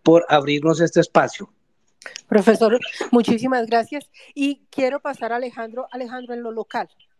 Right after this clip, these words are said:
Speaker 2: ¿cómo es la gobernabilidad a través de las coaliciones? ¿Cómo podríamos mirar esa gobernabilidad con la adquisición progresiva de derechos? ¿Eso qué significaría?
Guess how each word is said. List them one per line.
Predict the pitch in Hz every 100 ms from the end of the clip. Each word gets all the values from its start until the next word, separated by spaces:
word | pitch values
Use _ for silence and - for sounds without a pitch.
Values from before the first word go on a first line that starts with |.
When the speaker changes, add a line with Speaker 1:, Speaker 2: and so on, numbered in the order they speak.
| _ _ _
Speaker 2:
¿cómo | - 269
es | 285
la | 294
gobernabilidad | 262 247 220 214 196 196 202
a | 202
través | 240 226 233 226
de |
las | 240 220
coaliciones? | 220 185 - 196 208 233 -
¿Cómo | 247 233
podríamos | - 233 180 233 226 233 247 247
mirar | 226 208 202
esa | 202 233
gobernabilidad | 220 226 214 202 190 185 180
con | - 220
la |
adquisición | 220 - 202 190 - 185
progresiva | - 208 196 190 175
de | 202
derechos? | 208 175 - _ _ _ _ _
¿Eso | 226 202 247
qué | 254
significaría? | - 254 254 247 226 214 - 180 196 214 214